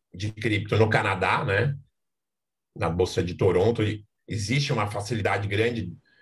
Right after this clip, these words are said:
de americanos investirem lá, então eles também não querem deslocar o investimento da,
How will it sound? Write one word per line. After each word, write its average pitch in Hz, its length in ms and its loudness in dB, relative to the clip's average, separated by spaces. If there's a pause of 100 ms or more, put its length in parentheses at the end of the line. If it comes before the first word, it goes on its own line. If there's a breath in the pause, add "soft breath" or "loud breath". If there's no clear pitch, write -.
(180 soft breath)
de 98 160 -4
americanos 95 600 2
investirem 95 580 2
lá, 101 180 4
então 101 180 -2
eles 101 140 -4
também 107 200 0
não 120 120 2
querem 104 260 -4
deslocar 101 460 -2
o 107 40 -6
investimento 95 680 -6
da, 87 300 -2